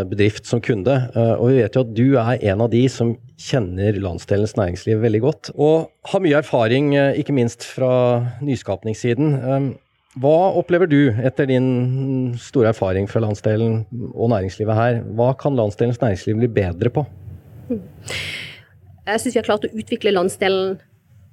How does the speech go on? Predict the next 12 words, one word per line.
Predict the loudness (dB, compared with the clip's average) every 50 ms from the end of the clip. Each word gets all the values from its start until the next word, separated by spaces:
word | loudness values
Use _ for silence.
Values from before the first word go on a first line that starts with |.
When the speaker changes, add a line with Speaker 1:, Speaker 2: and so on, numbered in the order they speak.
| _ _ -10 -6
Speaker 2:
veldig | -4 -4 -4 -4 -6 -8
positivt | -8 -4 -4 -2 -2 -2 -4 -4 -2 -4 -4 -4 -6
i | -6 -4
rik-, | -4 -6 -8 _ -8 -6
eh, | -2 -2 0 -2 -2
de | -4 -4
siste | -6 -6 -6 -4
årene. | -4 -4 -4 -4 -6 -8 -10 -12 -8 -4
Det | -4 -2
har | -2 -2 -2
skjedd | -2 -2 -2
mye, | -2 -2 0 0 0 0 -2